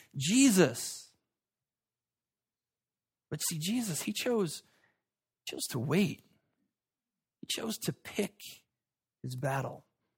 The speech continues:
He chose to pick his time. He listens to God. He follows what God is telling him. And this means that he has a very intimate and deep relationship with God, that he is, he is not only speaking to him,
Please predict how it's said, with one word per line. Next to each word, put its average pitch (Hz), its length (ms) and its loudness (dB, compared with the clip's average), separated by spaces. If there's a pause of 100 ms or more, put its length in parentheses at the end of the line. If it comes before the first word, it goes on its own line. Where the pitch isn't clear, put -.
(100)
He 165 80 -6
chose 202 440 0
to - 140 -2
pick - 580 -2 (680)
his 127 220 -2
time. 135 680 -2 (500)
He 175 100 4
listens 147 720 4 (260)
to - 120 -2
God. 117 560 0 (160)
He 165 180 0
follows 165 680 4 (140)
what 139 180 -2
God 131 240 2
is 127 120 -4
telling 139 380 -2
him. 127 240 2 (220)
And 147 120 2
this 170 200 4
means 165 420 4 (160)
that 131 220 0
he 185 100 0
has 160 220 2
a 139 60 2
very 147 280 4
intimate 165 640 2 (160)
and 143 180 2
deep 151 280 0
relationship 147 840 2
with 143 360 2
God, 123 320 4 (220)
that 139 160 2
he 165 200 4
is, 151 180 6 (140)
he 190 140 4
is 143 100 4
not 170 200 8
only 175 200 6
speaking 208 680 -2
to 220 140 2
him, 208 320 4